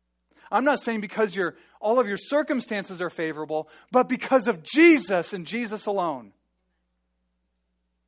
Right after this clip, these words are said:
You know that his favor is upon you. He's already shown it through Christ. Do you live there?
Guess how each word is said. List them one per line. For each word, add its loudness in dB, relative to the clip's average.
You 4
know 12
that 2
his -2
favor 8
is -4
upon 0
you. -8
He's 8
already 8
shown 8
it -4
through -10
Christ. -4
Do -18
you -14
live -14
there? -16